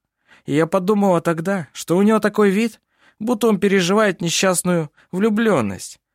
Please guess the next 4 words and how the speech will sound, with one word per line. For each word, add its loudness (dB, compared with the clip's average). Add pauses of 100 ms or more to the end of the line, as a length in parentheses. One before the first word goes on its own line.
(220)
Хотя -2
это, 0
конечно, -2 (200)
невозможно. 2